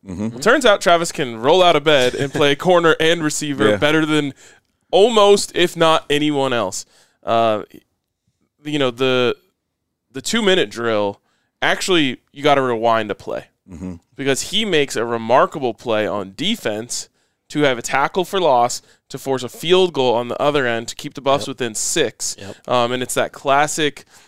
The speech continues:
Speaker 2: you know, fake orbit, reverse motion that almost cooks everyone when you're in man coverage. Travis, no problem.
Speaker 3: Mm-hmm.
Speaker 2: Makes the play, uh, forces the field goal, and then goes out there, scores one touchdown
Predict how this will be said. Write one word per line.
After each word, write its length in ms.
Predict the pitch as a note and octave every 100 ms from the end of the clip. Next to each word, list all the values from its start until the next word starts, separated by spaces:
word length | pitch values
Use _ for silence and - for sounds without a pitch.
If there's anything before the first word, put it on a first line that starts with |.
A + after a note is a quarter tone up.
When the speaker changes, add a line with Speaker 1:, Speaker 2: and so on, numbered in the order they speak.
| _
Speaker 2:
you 120 | C3+
know, 160 | B2 A2
fake 420 | - - D3 C#3+ -
orbit, 600 | C3 C#3 C3+ C#3 C3 - _
reverse 520 | A2+ B2 A2 C#3+ C#3 -
motion 600 | B2+ C3 C3 C#3+ B2+ A#2+
that 180 | G#2+ -
almost 440 | C#3 D#3 D3 -
cooks 300 | - D3 - -
everyone 480 | C#3 C#3+ B2 G#2+ A2
when 100 | A#2
you're 140 | G#2
in 80 | G2+
man 200 | A2+ G#2+
coverage. 460 | A2 F#2 F2+ F#2+ - - _ _ _
Travis, 440 | D#3 C3+ C3 - - C#3
no 160 | B2+ G#2+
problem. 400 | F#2 E2 F2 - _
Speaker 3:
Mm-hmm. 300 | G#2 A#2 C#3+
Speaker 2:
Makes 200 | C#3+ -
the 60 |
play, 400 | B2 C3 A#2 A2 - _ _ _ -
uh, 320 | A2+ G#2+ G#2
forces 340 | - D3 C#3+
the 100 | B2+
field 280 | - A#2 G#2+
goal, 180 | G#2+ E2+
and 100 | A#2
then 180 | D3+ F#3
goes 200 | D#3 B2+
out 220 | A#2+ A2+
there, 260 | A#2 A2+ A2+ _ _ _ _ _ -
scores 420 | - E3 E3+ C#3+
one 260 | D3+ A#3+
touchdown 540 | G3+ C3+ - A#2 G#2+